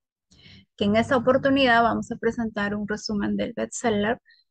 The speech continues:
cuyo título es El cerebro de pan. Tiene como autor al doctor David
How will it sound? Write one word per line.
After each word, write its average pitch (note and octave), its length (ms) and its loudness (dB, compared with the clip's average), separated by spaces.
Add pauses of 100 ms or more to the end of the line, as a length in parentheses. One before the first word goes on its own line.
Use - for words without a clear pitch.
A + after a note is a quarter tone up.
(460)
cuyo D4+ 300 0
título C#4 500 0
es A3+ 200 -6
El G3 140 -6
cerebro F3+ 400 -2
de - 100 -2
pan. - 240 -8 (1080)
Tiene A3+ 300 2
como A3+ 200 2
autor A3+ 600 0
al G3 180 -8
doctor G3+ 420 -6
David G3 300 -4